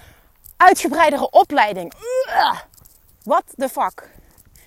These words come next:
Hou op met jezelf dit aan te praten. Kunnen we die afspraak maken alsjeblieft? Stop daarmee.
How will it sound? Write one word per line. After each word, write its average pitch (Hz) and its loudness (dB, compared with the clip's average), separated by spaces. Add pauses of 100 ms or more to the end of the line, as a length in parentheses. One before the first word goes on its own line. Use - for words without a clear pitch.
(140)
Hou 277 -4
op 415 -2
met 392 -4
jezelf 339 0
dit 269 -6
aan 359 2
te 302 -6
praten. 208 -6
Kunnen 403 -4
we 415 0
die 294 0
afspraak 381 0
maken 320 0
alsjeblieft? 302 -6 (100)
Stop - -4 (100)
daarmee. 196 -4